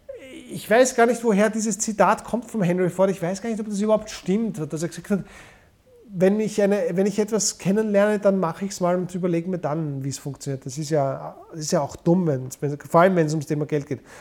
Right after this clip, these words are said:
Und das Dritte ist die Gier. Okay? Das sind die drei Dinge. Ähm,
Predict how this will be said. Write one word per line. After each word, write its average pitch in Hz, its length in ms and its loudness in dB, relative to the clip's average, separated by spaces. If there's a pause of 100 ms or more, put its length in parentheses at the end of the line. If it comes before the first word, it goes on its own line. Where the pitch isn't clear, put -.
(120)
Und 170 180 -2
das 175 120 0
Dritte 196 260 2
ist - 160 -2
die 160 60 0
Gier. 131 300 -8 (260)
Okay? 175 380 2 (320)
Das 196 180 6
sind 226 100 2
die 208 140 4
drei 196 160 6
Dinge. 180 320 2 (680)
Ähm, 185 360 4